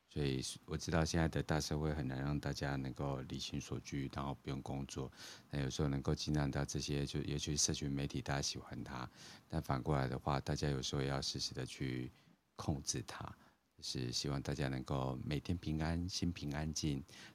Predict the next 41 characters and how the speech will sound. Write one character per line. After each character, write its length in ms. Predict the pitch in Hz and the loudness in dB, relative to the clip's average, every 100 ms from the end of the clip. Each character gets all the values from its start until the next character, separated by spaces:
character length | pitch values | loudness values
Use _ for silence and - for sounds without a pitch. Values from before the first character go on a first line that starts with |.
| - | -4
那 140 | 151 | -4
祝 160 | - 73 | -2 -2
大 180 | 160 | 0
家 200 | - 147 | 2 2
有 120 | - 127 | 2 0
一 80 | 67 | -2
个 280 | - 67 | -2 -2
美 180 | 65 71 | 0 -2
好 160 | 71 - | -2 -4
的 120 | - | -2
一 120 | 67 | -4
天。 280 | 67 - 69 | -4 -4 -2
谢 160 | 65 78 | 2 2
谢 80 | 71 | 2
玄 180 | - | 0
真 140 | 67 73 | 0 0
哥， 240 | 76 73 | 0 0
也 160 | 67 69 | 0 -2
谢 160 | - | -2
谢 80 | 69 | -2
大 160 | - 69 | -2 -4
家。 260 | - 71 90 - - | 0 -2 -2 -10 -10
那 200 | 82 69 | -4 -2
我 40 | |
们 100 | 67 | 0
今 120 | - | 0
天 60 | 71 | 0
节 140 | - | 0
目 140 | 71 69 | -2 -2
就 140 | 71 | -2
到 80 | 71 | -2
这 100 | 69 | -2
边 100 | 73 | -2
结 160 | - - | -2 -4
束， 240 | - - - - - - | -4 -4 -6 -16 -20 -14
谢 80 | |
谢 60 | - | -4
大 120 | 73 | -2
家， 200 | 71 76 | 2 0
拜 180 | - 82 | 2 0
拜。 160 | - | 2